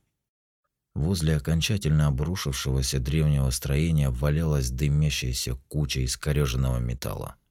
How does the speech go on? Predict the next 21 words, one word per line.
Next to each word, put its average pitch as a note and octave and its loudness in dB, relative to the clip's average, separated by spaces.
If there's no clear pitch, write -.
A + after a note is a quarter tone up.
В C3+ 2
одном G#2 6
из D2+ -2
рядом D#2+ 2
расположенных C#2+ 0
деревьев D2 -2
торчал C2+ -2
меч, B1 -2
острием D2 0
наружу. B1 -4
Зато D2+ 0
рукоять D#2+ 0
на D#2 2
две D2 0
трети E2 -4
была D2+ 0
погружена C#2+ 0
в B1+ -4
древесину. C2 -2
Чуть B1+ -4
дальше, D#2 -2